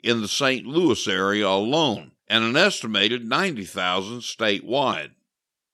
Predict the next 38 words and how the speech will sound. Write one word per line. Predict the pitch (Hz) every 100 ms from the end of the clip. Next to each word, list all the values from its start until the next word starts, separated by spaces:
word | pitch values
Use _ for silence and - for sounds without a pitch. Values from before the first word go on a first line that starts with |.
| _ -
I | 120 135
ended | 185 208 175 139
my | 135
email | 127 123 113 110 107 98
to | 117
the | 98 92
senator | - 107 101 101 135
by | 127 120
informing | 113 104 - 151 180 160 107
him | 143 90 80 90 _
that | 127 127
if | 120
he | - 135
voted | 123 151 160 139
to | 123
put | - 147 139
us | 107 - 123
one | 143 214 240 240 240 214 175
dollar | 190 180 156 127
further | - 156 170 160 160
into | 156 151 135 131
debt, | 151 120 87 _
I | 120
would | 123 123 98
do | 110 110
all | - 147 185
I | 175 151
can | - 147 135 104
to |
see | 90 - 135
him | 123 98
defeated | 95 - 143 127 107
at | 104 -
re-election | 120 120 110 135 156 - 95 -
time | 98 87 98
in | 110 98
twenty | - 104 95 82
twenty-four. | - 92 85 - - 117 90 76